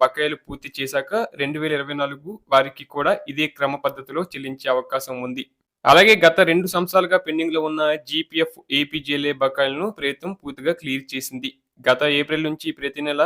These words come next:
క్రమం తప్పకుండా ఈ చెల్లింపులు జరుగుతున్నాయి. అలాగే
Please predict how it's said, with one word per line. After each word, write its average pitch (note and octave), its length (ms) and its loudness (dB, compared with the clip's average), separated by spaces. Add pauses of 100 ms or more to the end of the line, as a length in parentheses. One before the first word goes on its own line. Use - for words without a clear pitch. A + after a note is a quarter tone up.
(160)
క్రమం D3 320 -2
తప్పకుండా C#3+ 400 -6
ఈ C#3+ 60 -4
చెల్లింపులు C3+ 480 -12
జరుగుతున్నాయి. B2+ 580 -6 (640)
అలాగే F3+ 320 6